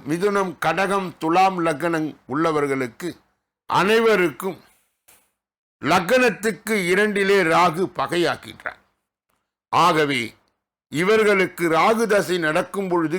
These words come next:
கெடுபலனே நடக்கும். அதுபோல மீனம், மேஷம், மிதுனம், கடகம், துலாம் ஆகிய லக்னத்தில் பிறந்தவர்களுக்கு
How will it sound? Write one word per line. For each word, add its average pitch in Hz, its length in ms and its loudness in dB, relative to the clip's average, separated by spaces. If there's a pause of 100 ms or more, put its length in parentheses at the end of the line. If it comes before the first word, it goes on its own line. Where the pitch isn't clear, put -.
(120)
கெடுபலனே 180 720 2 (140)
நடக்கும். 139 460 -6 (260)
அதுபோல 180 580 2 (380)
மீனம், 220 560 0 (680)
மேஷம், 202 680 0
மிதுனம், 196 600 0
கடகம், 185 540 0 (120)
துலாம் 185 420 2 (160)
ஆகிய 170 340 0
லக்னத்தில் 180 720 -4
பிறந்தவர்களுக்கு 156 960 -2